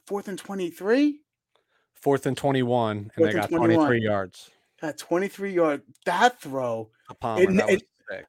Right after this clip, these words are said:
Speaker 1: that throw, it never, well, as soon as it left his hand,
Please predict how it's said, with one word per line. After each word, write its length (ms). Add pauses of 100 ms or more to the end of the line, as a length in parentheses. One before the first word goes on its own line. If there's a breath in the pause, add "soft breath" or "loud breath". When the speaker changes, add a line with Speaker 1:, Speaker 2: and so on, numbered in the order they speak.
Speaker 1:
that 280
throw, 480 (640)
it 160
never, 600 (280)
well, 160
as 80
soon 140
as 60
it 40
left 160
his 120
hand, 300